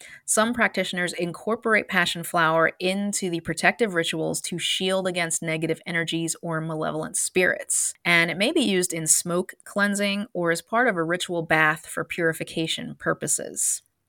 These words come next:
It has anxiolytic and calming properties, uh, contrary to what its name might suggest. Passion flower has actually been used for its calming and sedative effects, av-,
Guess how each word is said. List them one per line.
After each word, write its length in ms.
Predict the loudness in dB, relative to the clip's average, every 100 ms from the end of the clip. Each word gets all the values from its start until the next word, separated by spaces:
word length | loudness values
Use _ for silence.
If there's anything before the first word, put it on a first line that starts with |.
| _ _ _ _ _ _ _ 0
It 140 | 0
has 460 | 6 6 6 2 -2 _
anxiolytic 800 | 2 4 4 4 4 6 4 2 -6
and 220 | -6 -6
calming 420 | -2 0 2 2 2
properties, 800 | 4 4 2 2 0 -2 -4 -6 _ _ -2
uh, 240 | 0 0 -2
contrary 720 | -2 0 0 0 0 2 0
to 220 | 0 -2 0
what 200 | 0 0
its 160 | -2
name 520 | -4 -2 0 0 0 0
might 260 | 0 0 0
suggest. 800 | -2 2 0 2 -2 -4 -8 -14 _ _
Passion 480 | 0 2 2 -2 -4
flower 520 | -2 -2 -2 -4 -8 -8
has 160 | 2 4
actually 280 | 4 4
been 160 | 2 2
used 320 | 0 2 0
for 140 | 2 0
its 140 | 0
calming 680 | -4 -2 0 0 -2 -4 -4
and 140 | -2
sedative 480 | 2 2 4 2 0
effects, 420 | -2 -4 -2 -2
av-, 220 | -2 -4